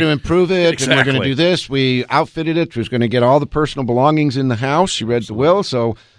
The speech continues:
Speaker 1: I went out and bought more personal belongings,
Speaker 2: Yep.
Speaker 1: which basically disinherited to some extent the siblings, where
Speaker 2: Yep.
Speaker 1: obviously, um, y'all might guess what the outcome of the lawsuit was. Um, that was,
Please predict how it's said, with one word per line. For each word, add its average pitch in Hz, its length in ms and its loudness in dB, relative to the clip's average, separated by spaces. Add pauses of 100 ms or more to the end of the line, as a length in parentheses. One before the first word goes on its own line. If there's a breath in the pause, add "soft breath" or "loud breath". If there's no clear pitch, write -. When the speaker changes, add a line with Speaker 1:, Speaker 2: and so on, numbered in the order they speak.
(120 soft breath)
Speaker 1:
I 151 80 -6
went 160 160 2
out 135 100 2
and 127 80 -4
bought 147 160 4
more 151 160 0
personal 165 400 -2
belongings, 180 580 0
Speaker 2:
Yep. 82 160 -20
Speaker 1:
which 117 200 -6
basically 143 640 -2 (120)
disinherited 127 1040 0
to 123 100 -6
some 123 240 0
extent 117 460 -4
the 147 100 -10
siblings, 135 520 -2
where 117 320 -2 (200 soft breath)
Speaker 2:
Yep. 78 120 -18
Speaker 1:
obviously, 123 640 2 (360 soft breath)
um, 117 600 -2
y'all 147 240 4
might 131 320 -4
guess 131 240 -4
what 117 140 -6
the 101 260 -2
outcome 117 400 -2
of 95 60 -4
the 92 60 -4
lawsuit 127 500 0
was. 95 420 -6
Um, 95 380 0 (260 soft breath)
that 107 180 0
was, 110 300 2